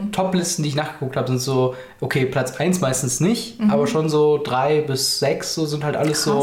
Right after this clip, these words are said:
Speaker 1: Krass.
Speaker 2: "Mein erstes Mal" oder "Sextipps mit Hinz und Kunz" oder so, keine Ahnung. Und das ist halt,
Speaker 1: Okay.
Speaker 2: ich weiß nicht.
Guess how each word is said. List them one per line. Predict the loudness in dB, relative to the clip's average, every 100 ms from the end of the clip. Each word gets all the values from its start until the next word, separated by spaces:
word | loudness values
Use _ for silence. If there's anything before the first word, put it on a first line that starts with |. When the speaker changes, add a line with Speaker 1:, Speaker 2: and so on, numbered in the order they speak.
| 0
Speaker 1:
Krass. | -4 -12 -10 -2
Speaker 2:
"Mein | 0 2
erstes | 0 -2 -2 -2 2
Mal" | 2 2 0
oder | 0 0 -2 -6 -6
"Sextipps | -4 -2 -2 0 -2 0 0
mit | 0 0 -4 -6 -16 _ -20 _ _ -16 -12 -12 -10
Hinz | 0 2 2
und | 0
Kunz" | 0 2 0 -2
oder | -2 0
so, | 0 0 -2
keine | -2 -2
Ahnung. | 0 0 -2 -4 -10 -12 -12 -10 -2
Und | 0
das | 0
ist | 0
halt, | 0 0 0
Speaker 1:
Okay. | 0 0
Speaker 2:
ich | 0
weiß | -2 -2
nicht. | -4 -6